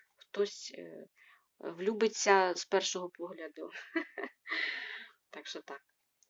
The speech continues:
Запорізька область, яка наша, е, окупована. Окупована наша область.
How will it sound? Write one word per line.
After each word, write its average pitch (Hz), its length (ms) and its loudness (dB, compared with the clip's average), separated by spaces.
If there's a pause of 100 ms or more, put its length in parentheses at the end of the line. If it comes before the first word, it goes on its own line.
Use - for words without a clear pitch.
(320)
Запорізька 202 600 0
область, 220 400 0
яка 190 520 2 (100)
наша, 175 500 -2
е, - 40 -10 (600)
окупована. 147 720 -10 (4000)
Окупована 185 640 -4
наша 160 420 0
область. 151 640 -12